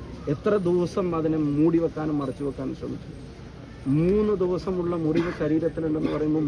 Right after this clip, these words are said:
മൂന്ന് ദിവസം ആ കുട്ടിയെ ക്രൂരമായി കൊലപ്പെടുത്തിയിട്ട് അതിനോട് ഇവരുടെയൊക്കെയുള്ള സമീപനം എന്തായിരുന്നു? അപ്പം അങ്ങനത്തെ ഒരു, ഒരു ഇൻസ്റ്റിറ്റ്യൂഷണൽ കില്ലിംഗ് എന്നൊക്കെ പറഞ്ഞ പോലെ ഓർഗനൈസേഷണൽ കില്ലിംഗ് ആണ്. സംഘടന തീരുമാനിച്ച് ആളെ കൊല്ലുന്ന ഈ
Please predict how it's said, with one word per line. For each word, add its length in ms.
മൂന്ന് 320
ദിവസം 260
ആ 120
കുട്ടിയെ 300
ക്രൂരമായി 720
കൊലപ്പെടുത്തിയിട്ട് 640
അതിനോട് 280
ഇവരുടെയൊക്കെയുള്ള 560
സമീപനം 460
എന്തായിരുന്നു? 380
അപ്പം 220
അങ്ങനത്തെ 460
ഒരു, 100
ഒരു 100
ഇൻസ്റ്റിറ്റ്യൂഷണൽ 600
കില്ലിംഗ് 240
എന്നൊക്കെ 280
പറഞ്ഞ 240
പോലെ 160
ഓർഗനൈസേഷണൽ 840
കില്ലിംഗ് 320
ആണ്. 180
സംഘടന 540
തീരുമാനിച്ച് 580
ആളെ 240
കൊല്ലുന്ന 340
ഈ 20